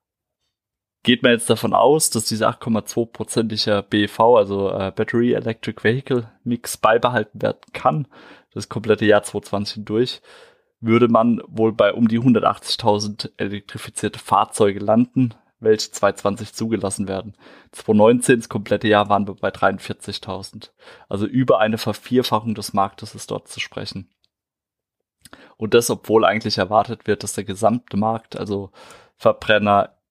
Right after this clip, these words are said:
E-Antriebe und so weiter, leicht zurückgehen wird. Das ist eben dadurch getrieben, dass die Automobilhersteller dort vor Ort versucht, die unprofitablen Volumenmärkte oder Volumenverkäufe zu vermeiden, um sich eben auf profitablere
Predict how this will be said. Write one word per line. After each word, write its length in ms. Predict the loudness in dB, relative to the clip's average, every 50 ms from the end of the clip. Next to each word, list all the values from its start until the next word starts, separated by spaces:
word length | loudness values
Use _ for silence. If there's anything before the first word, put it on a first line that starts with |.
| _ _ -2
E-Antriebe 680 | 2 4 4 4 2 0 -4 -8 -8 -8 -8 -8 -8
und 180 | -8 -8 -8 -6
so 180 | -6 -2 0
weiter, 480 | 2 4 4 2 2 0 -2 -4 -4 -6 _ _ _ _ _ 0
leicht 320 | 2 2 2 2 -2 -8
zurückgehen 480 | -12 -12 -12 -8 -6 -4 -4 -4 -6 -8
wird. 320 | -10 -10 -10 -12 -14 _ _ _ _ _ _ _ _ _ _ _ _ _ _ _ _ _ _ _ _ _ _ _ _ _ _ _ _ _ _ _
Das 160 | 0 0 0
ist 140 | 0 0 2
eben 200 | 4 4 4 4
dadurch 380 | 2 2 2 2 2 0 0 0
getrieben, 500 | -2 -6 -6 -6 -2 -2 0 0 0 -2
dass 140 | -2 -2
die 80 | -2 0
Automobilhersteller 920 | 0 0 0 -2 -4 -4 -2 0 0 2 2 0 0 0 -2 -2 -2 0
dort 240 | 2 2 2 2 0
vor 160 | -4 -2 -2
Ort 160 | -2 -2 -2
versucht, 460 | -6 -8 -6 -4 -4 -4 -6 -6 -10
die 60 | -12 -8
unprofitablen 1160 | -4 -4 -4 -4 -4 -8 _ _ _ 0 0 0 -4 -6 -2 0 0 0 0 -4 -6 -6 -6
Volumenmärkte 1120 | -6 -4 -2 -2 0 0 2 4 4 6 6 6 4 2 -2 _ -18 -6 -4 -4 -2 -2
oder 240 | -2 -2 -2 -2 0
Volumenverkäufe 840 | 0 0 0 0 -2 -2 -4 -4 -4 0 2 4 4 4 2 -2
zu 140 | -8 -10 -4
vermeiden, 600 | -2 -2 0 2 4 4 4 2 0 -2 -4 -4 _ -14 -20 -20 -20 -20 -20 _ _
um 140 | 0 2 2
sich 260 | 2 2 0 -2 -2
eben 200 | -2 -2 -2 0
auf 160 | -2 -2 -4 -6
profitablere 920 | -8 -8 -8 -8 -6 -2 0 0 0 0 -2 -6 -4 -4 -4 -6 -6